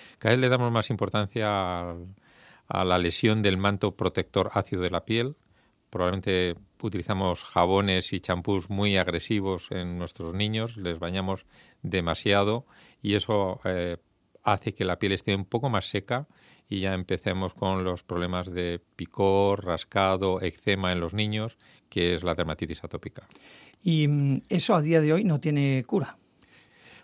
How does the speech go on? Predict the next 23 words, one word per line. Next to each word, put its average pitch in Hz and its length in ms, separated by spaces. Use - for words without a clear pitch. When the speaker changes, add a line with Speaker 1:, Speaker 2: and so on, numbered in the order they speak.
Speaker 1:
Bueno, 127 340
tenemos 95 400
algunas 95 300
enfermedades 101 320
que - 120
sí - 180
podemos 82 380
curar, 76 380
eh, 82 140
porque, 85 720
mm, 80 520
quiero 90 180
lanzar 87 220
ese 87 100
mensaje 90 400
de 90 220
optimismo 92 540
y 90 60
tranquilidad 87 840
a 87 60
nuestros 87 400
queridos 87 360
radioyentes, 101 720